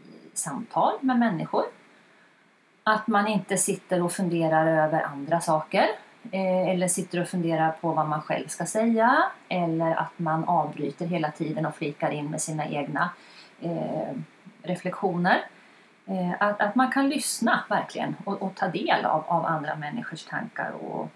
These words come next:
och erfarenheter. Eh, så, och även, tycker jag, eh, kanske inte minst när man då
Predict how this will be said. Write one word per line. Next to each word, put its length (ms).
och 120
erfarenheter. 800
Eh, 280
så, 460
och 240
även, 440
tycker 220
jag, 340
eh, 280
kanske 460
inte 340
minst 720
när 340
man 220
då 320